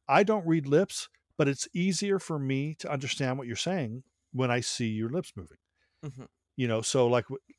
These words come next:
Speaker 1: like, if I'm in public with someone and their back is turned to me, more than likely I'm gonna have to ask them to repeat what they said. But if they're staring at me or looking at me, or I can see their lips move, I can associate, okay, he said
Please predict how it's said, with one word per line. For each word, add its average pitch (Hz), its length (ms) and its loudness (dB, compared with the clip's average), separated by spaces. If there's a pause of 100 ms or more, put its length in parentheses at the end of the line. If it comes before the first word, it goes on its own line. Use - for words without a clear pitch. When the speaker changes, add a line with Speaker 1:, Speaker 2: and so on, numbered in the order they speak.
Speaker 1:
like, 117 160 -2
if - 120 -6
I'm 185 180 2
in 160 60 -2
public 175 340 0
with 113 100 -4
someone 117 220 -2
and 123 160 -6
their 135 100 0
back 135 320 -2
is 135 120 -4
turned 113 220 -4
to 101 60 -6
me, 104 180 -6 (340)
more 214 160 2
than 190 100 -2
likely 156 400 0
I'm 117 140 -2
gonna 120 120 -2
have 131 200 -2
to 151 80 -10
ask 123 200 -2
them 120 160 -4
to 117 100 -8
repeat 107 380 -4
what 101 100 -16
they 101 100 -10
said. 87 300 -8 (580)
But 139 100 6
if 117 60 -2
they're 110 120 0
staring 214 460 2
at 104 120 -6
me 104 180 -8
or 107 120 -8
looking 147 360 -4
at 101 120 -10
me, 98 200 -12 (300)
or 117 60 0
I 107 40 -2
can 107 100 -10
see 165 140 2
their 113 140 2
lips 190 320 -2
move, 104 220 -4 (280)
I 135 120 2
can 135 120 0
associate, 123 500 0
okay, 117 160 -2
he 175 160 -2
said 135 360 2